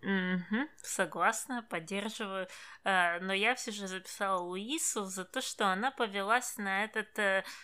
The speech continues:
достаточно странный план Дона Пепе, э, притворяться, э, что она зла перед Андреа. Странно это все звучит, потому что если тебе приходится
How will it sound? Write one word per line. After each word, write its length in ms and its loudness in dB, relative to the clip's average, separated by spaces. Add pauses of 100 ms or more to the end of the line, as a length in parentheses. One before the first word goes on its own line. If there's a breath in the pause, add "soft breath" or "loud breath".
(140 loud breath)
достаточно 600 0
странный 800 2 (100)
план 360 8
Дона 320 0
Пепе, 560 4 (340 loud breath)
э, 300 4
притворяться, 880 4
э, 920 2
что 260 -4
она 340 4
зла 800 6 (120)
перед 520 -2
Андреа. 1120 4 (680 loud breath)
Странно 400 4
это 180 0
все 160 -4
звучит, 360 -2 (200)
потому 320 0
что 560 2 (180)
если 280 2
тебе 160 4
приходится 720 2